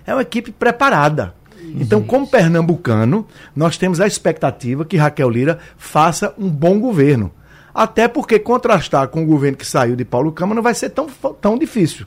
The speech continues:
Speaker 2: Uhum.
Speaker 1: Foi um governo rejeitado pelos pernambucanos. A expectativa agora é que Raquel Lira faça um governo que coloque a qualidade no Estado que o pernambucano espera.
Speaker 2: Deixa eu
Speaker 1: Porque
Speaker 2: pedir,
Speaker 1: tá se ressentindo Pernambuco.
Speaker 2: deixa eu pedir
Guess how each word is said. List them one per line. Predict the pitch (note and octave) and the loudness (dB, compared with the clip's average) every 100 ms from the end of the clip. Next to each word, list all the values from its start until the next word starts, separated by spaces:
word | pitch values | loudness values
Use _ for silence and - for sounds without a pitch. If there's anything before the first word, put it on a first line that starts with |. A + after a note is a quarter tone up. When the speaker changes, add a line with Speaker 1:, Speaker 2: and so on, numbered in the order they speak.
| _ _ - | _ _ -6
Speaker 2:
Uhum. | D3+ A#2 G#2+ | -4 -4 0
Speaker 1:
Foi | D#3 | 2
um | |
governo | F3 D#3+ E3 G3+ | 4 4 6 4
rejeitado | F#3 G3 A3 - E3+ E3 | 4 2 2 2 2 2
pelos | D3+ D3 | -2 0
pernambucanos. | D3 D3 D#3 D3+ G2+ - - - | 0 0 0 -2 -4 -4 -20 -10
A | D3 | -4
expectativa | D3+ F#3+ F3 E3+ F3 E3 | 0 0 2 0 0 0
agora | D3+ F3 | 0 -2
é | |
que | F#3 G#3+ | 0 0
Raquel | F#3+ - - B2+ | 0 -2 0 0
Lira | A2+ A2+ C3+ G3 - - | 0 -2 -2 -4 -10 -20
faça | - E3 G3 G#3 | -4 0 0 0
um | |
governo | F3 C#3+ D3+ F#3 | 0 2 2 0
que | G3 | -2
coloque | F3+ - G3+ E3+ A#3 B3+ | -10 -2 0 2 2 2
a | F#3+ | -2
qualidade | D#3+ E3 D#3 A#2 A#2+ A#2 A2 A2+ G#2 - - - - | 0 2 2 2 2 2 2 -2 -6 -8 -20 -18 0
no | C#3+ | 2
Estado | D#3+ - - A2+ D3+ F3 | 2 0 -2 2 2 0
que | - | -2
o | F#3+ | 0
pernambucano | F#3+ E3+ F#3+ - E3+ A3 | 2 2 0 -2 -4 -4
espera. | - - A#2+ G#2 - - | -4 -2 -2 -4 -10 -6
Speaker 2:
Deixa | F3+ A3+ | 0 0
eu | |
Speaker 1:
Porque | - D#3 | 2 0
Speaker 2:
pedir, | D3 | 2
Speaker 1:
tá | D#3 | 2
se | E3 F#3+ | 4 4
ressentindo | E3+ F3+ B3+ G3 A#2 | 4 4 -2 0 -2
Pernambuco. | C3+ A#2 A#2 F#2+ | -2 -6 -6 -6
Speaker 2:
deixa | - | -4
eu | F3+ | -4
pedir | F#3 E3+ | -4 -6